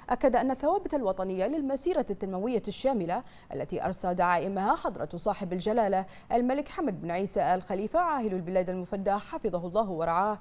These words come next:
مرتكز أساسي لتحقيق النجاحات تلو الأخرى في كافة المجالات، مشيرا إلى أهمية تعزيز التعاون مع المؤسسات الإقليمية والدولية في المجال التشريعي بما يدفع بمقومات البنية التشريعية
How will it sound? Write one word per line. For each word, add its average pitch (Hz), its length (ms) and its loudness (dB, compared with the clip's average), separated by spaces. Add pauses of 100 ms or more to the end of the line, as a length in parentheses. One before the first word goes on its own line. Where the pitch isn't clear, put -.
(340)
مرتكز 285 600 2
أساسي 254 760 0
لتحقيق 247 600 -2
النجاحات 214 720 2 (280)
تلو 285 240 6
الأخرى 190 580 2 (140)
في 269 120 0
كافة 190 460 -4 (140)
المجالات، 170 800 -2 (380)
مشيرا 202 380 2
إلى 233 240 0
أهمية 185 420 0
تعزيز 185 460 0
التعاون 180 520 0
مع 294 120 0
المؤسسات 208 680 -2
الإقليمية 202 680 0
والدولية 196 720 0 (300)
في 339 80 4
المجال 330 440 4
التشريعي 208 600 -2
بما 320 260 -2
يدفع 302 380 -2
بمقومات 214 800 -2
البنية 202 360 0
التشريعية 202 640 0